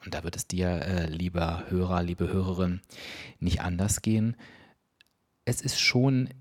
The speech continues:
gerade in stressigen Zeiten, in Zeiten des Improvisierens wichtig für mich, bestimmte Lebensmittel einfach da und griffbereit zu haben. Denn wenn ich meinen Kühlschrank,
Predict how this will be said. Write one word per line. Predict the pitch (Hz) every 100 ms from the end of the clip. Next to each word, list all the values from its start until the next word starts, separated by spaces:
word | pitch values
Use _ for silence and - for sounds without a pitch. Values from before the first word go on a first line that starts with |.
| - -
gerade | - 98 110
in | 101
stressigen | - - 104 - 87 82
Zeiten, | 87 82 85 73
in | 90
Zeiten | 98 95 101
des | 98 -
Improvisierens | 104 101 - 92 92 92 98 104 107 - 85
wichtig | 104 - - 156 - -
für | 92
mich, | 90 117 160 - - - - - -
bestimmte | 87 - 101 98
Lebensmittel | 85 85 92 - 98 -
einfach | 87 87 - -
da | - 82
und | 80 82
griffbereit | - 87 - 80 80 85
zu | - 76
haben. | 85 - - - - - - - - -
Denn | 92 92
wenn | 104
ich | -
meinen | 101 98
Kühlschrank, | - 151 180 - - 196 220 233